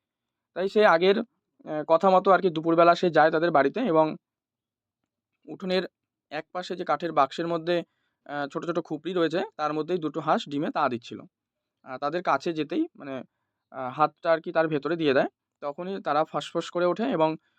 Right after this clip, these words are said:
আহ, ময়লা আর বিশ্রী গন্ধ উপেক্ষা করে সাহস করে হাত ঢোকানোর পরেই রাজহাঁসটা কিন্তু তার হাতে,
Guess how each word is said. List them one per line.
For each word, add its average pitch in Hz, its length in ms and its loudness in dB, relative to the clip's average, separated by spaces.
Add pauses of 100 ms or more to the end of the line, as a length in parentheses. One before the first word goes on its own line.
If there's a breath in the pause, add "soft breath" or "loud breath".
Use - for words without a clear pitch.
(240)
আহ, 127 300 -4
ময়লা 156 440 4
আর 160 100 4
বিশ্রী 147 300 0
গন্ধ 143 300 2
উপেক্ষা 160 360 -2
করে 190 320 -2
সাহস 143 340 -4
করে 170 140 -8
হাত 143 180 0
ঢোকানোর 151 320 -2
পরেই 143 280 -6 (380)
রাজহাঁসটা 147 520 -2
কিন্তু 165 280 -6
তার 143 240 0
হাতে, 160 280 -2